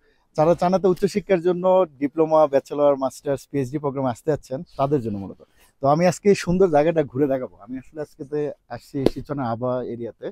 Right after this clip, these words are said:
খুবই famous একটা জায়গা। তো এই জায়গাতে এসে মনে হলো যে না, আপনাদের জায়গাটাও share করি এবং আপনাদের জন্য একটা special offer দিই। তো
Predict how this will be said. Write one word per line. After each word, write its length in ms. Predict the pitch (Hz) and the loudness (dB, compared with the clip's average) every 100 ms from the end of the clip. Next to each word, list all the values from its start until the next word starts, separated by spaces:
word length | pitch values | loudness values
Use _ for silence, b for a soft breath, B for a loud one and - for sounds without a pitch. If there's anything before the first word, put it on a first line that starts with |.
| _ _ - _ | _ _ -20 _
খুবই 180 | 143 170 | -6 -6
famous 300 | - 160 160 | -4 -6 -6
একটা 180 | 160 160 | -6 -4
জায়গা। 280 | 156 160 202 _ _ _ _ - | -2 -2 -6 _ _ _ _ -6
তো 60 | 143 | 2
এই 160 | 190 233 | 4 6
জায়গাতে 260 | 220 208 208 | 4 6 4
এসে 180 | 190 202 | 4 2
মনে 160 | 202 | 2
হলো 140 | 202 202 | 4 2
যে 120 | 185 | 2
না, 120 | 180 151 | 2 2
আপনাদের 260 | 147 180 170 170 - _ _ - | 2 -2 -6 -8 -10 _ _ -4
জায়গাটাও 280 | 147 170 190 | 0 4 2
share 240 | - 202 185 | 6 4 6
করি 220 | 202 233 214 _ _ | 4 4 0 _ _
এবং 160 | 151 156 | -2 0
আপনাদের 320 | 147 160 151 | 0 0 0
জন্য 140 | 151 147 | 0 -2
একটা 160 | 127 131 | -2 -6
special 340 | - 135 135 | -4 -4 -4
offer 220 | 120 123 92 | -4 -6 -10
দিই। 120 | 85 _ _ _ _ | -16 _ _ _ _
তো 60 | - | 0